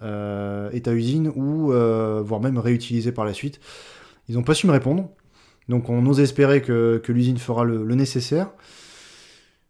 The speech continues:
Euh, bon, je vais pas empêcher de vivre, hein, puis c'est pas pour demain, euh, comme on disait dans les, dans les premiers épisodes, le temps que ça se fasse,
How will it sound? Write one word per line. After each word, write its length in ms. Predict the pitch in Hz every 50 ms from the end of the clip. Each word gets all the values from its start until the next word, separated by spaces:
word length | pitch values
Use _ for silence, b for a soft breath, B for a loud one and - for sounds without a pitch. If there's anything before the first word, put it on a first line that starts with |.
| _ _ -
Euh, 340 | 127 117 110 110 110 107 107
bon, 160 | 104 110 110 107
je 80 | 104
vais 40 | -
pas 60 | 120
empêcher 320 | 113 101 - 117 - - 127
de 60 | 135
vivre, 200 | 156 165 139 131
hein, 120 | 139 139 123
puis 80 | 127 110
c'est 140 | - -
pas 120 | 123 117 104
pour 180 | - 110 110
demain, 300 | 110 104 110 120 127 127
euh, 180 | 113 101 98 98
comme 180 | - - 107 107
on 60 | 107
disait 240 | 107 107 107 113 110
dans 100 | 107 101
les, 160 | 98 95 95
dans 120 | 95 95 98
les 60 | 101
premiers 300 | - - 113 113 113 104 107
épisodes, 360 | 101 - 104 110 123 131 120
le 120 | 104 101
temps 100 | - 123 120
que 60 | 123
ça 80 | 113
se 80 | 104 -
fasse, 360 | - 127 131 - - - -